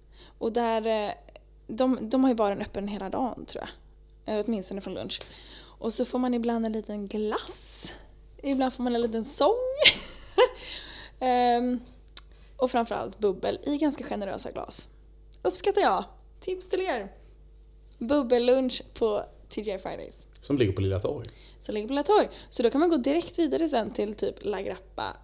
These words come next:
Speaker 1: eller de här ställena som
Speaker 2: Eller
Speaker 1: ligger där.
Speaker 2: Drum Bar, eller Pivo för den delen.
Speaker 1: Ja, ja, just det.
Speaker 2: Ja.
Speaker 1: Eller en, ett annat ställe vi inte har nämnt än. Lenotecas sån, eh, driveway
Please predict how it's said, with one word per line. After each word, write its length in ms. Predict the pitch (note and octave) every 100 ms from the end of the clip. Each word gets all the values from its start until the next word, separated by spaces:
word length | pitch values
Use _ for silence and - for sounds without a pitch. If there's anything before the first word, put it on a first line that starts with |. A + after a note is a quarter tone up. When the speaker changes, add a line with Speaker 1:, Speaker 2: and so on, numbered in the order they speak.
| -
Speaker 1:
eller 220 | G2 G3
de 120 | -
här 60 | F#3
ställena 320 | - - G2+
som 80 | -
Speaker 2:
Eller 120 | C#3
Speaker 1:
ligger 140 | A2 F#2+
där. 60 |
Speaker 2:
Drum 140 | F2+ F#2
Bar, 260 | F#2 F#2 -
eller 140 | B2
Pivo 380 | G#2 A2 G2+ F#2
för 120 | G2
den 140 | F#2+ F2+
delen. 200 | - E4 -
Speaker 1:
Ja, 60 | -
ja, 100 | A3
just 280 | G3+ F#3 -
det. 40 | F4 - - - - - - - - - -
Speaker 2:
Ja. 100 | A#3
Speaker 1:
Eller 340 | G#3+ A3+ D4 - - - A3
en, 140 | A3
ett 160 | A3+ -
annat 260 | G#3 G#3 A#3+
ställe 260 | E4+ B3
vi 60 | A3
inte 140 | A3
har 40 | G#3
nämnt 220 | F#3 F#3
än. 80 | - - - - - - - - - - -
Lenotecas 1040 | A#3 A#3 A#3 - F#3+ - A3 A3+ - - C4+
sån, 360 | - G#3 G3+
eh, 220 | G3 F#3+ G3 - - - - B3+ - - -
driveway 760 | A3+ A3+ G#3+ G3 F#3+ F#3+ F#3